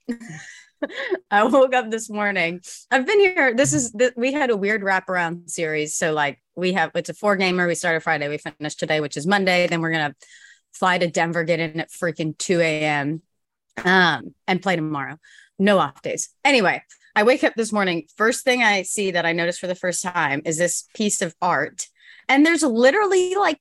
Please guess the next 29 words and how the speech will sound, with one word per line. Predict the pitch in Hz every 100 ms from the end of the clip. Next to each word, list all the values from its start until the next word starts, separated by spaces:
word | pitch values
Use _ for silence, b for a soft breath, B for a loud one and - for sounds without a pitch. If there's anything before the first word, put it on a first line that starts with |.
| _
two | - 339 392 349 -
ghost | 254 311 427 - 254
women. | 233 220 220 254 277
There's, | 254 247 262
like, | 262 208
two | - 285
people | 285 339 - 233
on. | 214 208 226 226 -
If, | 196 -
I'm | 190
so | 185 208
sorry | 185 - 170 156
if | -
you're | 160 147
listening | 156 160 180 160
to | 165
the | 151
podcast | 151 135 147 127 -
and | 160 147 147
you're | 147
so | - 165
confused | 147 151 139 147
right | 139
now, | 151 127
but | 170 - B B B B
it's | 220
a | 202
painting | - 220 220 247 254 247
of | 180 175 170